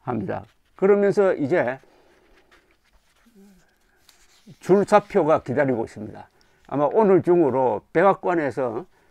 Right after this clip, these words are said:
어, 여러 참모들이 사표를 낼 것으로 보입니다.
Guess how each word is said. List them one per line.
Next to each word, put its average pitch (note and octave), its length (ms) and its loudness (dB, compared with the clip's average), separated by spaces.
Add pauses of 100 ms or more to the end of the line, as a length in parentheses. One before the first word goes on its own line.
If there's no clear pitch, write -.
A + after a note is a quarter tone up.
(420)
어, A2+ 480 -8 (240)
여러 E3 360 4
참모들이 E3+ 600 -2
사표를 F3 360 -2
낼 A#2+ 160 -2
것으로 A#2 300 -8
보입니다. G#2 460 -12